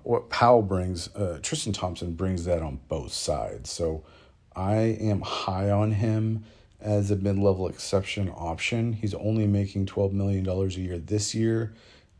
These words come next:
and him hitting, you know, his later years, it would be,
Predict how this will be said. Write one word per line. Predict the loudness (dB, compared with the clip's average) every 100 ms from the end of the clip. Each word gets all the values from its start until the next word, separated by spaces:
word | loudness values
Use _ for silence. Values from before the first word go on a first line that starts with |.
| -2
and | 2 4 2 0 -4 -18 -20 -20 _
him | _ 0 2
hitting, | 2 2 2 4 2 0 -2 -14 -20 -14
you | -8
know, | -6 -6 -2
his | 0 2
later | 2 2 0
years, | -2 0 0 0 -2 -6
it | -4 -6 -2
would | -4 -2
be, | -4 -4 -4 -8